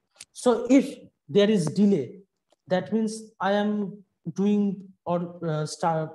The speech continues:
you have studying something and I am saying something, but the, I, what I am saying, you didn't able to, uh, properly, uh, properly hear that. Then it is what? It is the delay.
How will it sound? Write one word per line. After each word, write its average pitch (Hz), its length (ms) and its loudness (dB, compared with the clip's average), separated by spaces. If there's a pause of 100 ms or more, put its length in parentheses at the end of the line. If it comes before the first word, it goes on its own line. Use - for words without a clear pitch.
you 180 120 -2
have 185 160 -2
studying 185 420 -4
something 180 500 -6 (360)
and 156 100 -4
I 170 80 0
am 170 120 -2
saying 170 320 -4
something, 175 420 -6
but 175 300 -4 (380)
the, 190 580 -4
I, 180 200 0
what 208 280 -2
I 214 60 -2
am 214 180 -4
saying, 233 420 -6 (300)
you 208 120 0
didn't 214 340 0
able 185 320 -2
to, - 1080 -8
uh, 156 520 -4 (580)
properly, 226 760 -2 (340)
uh, 156 380 -4 (420)
properly 208 440 2
hear 180 320 4
that. 131 420 -6 (580)
Then 214 140 6
it 208 180 2
is 202 180 2
what? 208 380 2
It 170 120 -6
is 185 120 -2
the 202 140 0
delay. 170 480 -2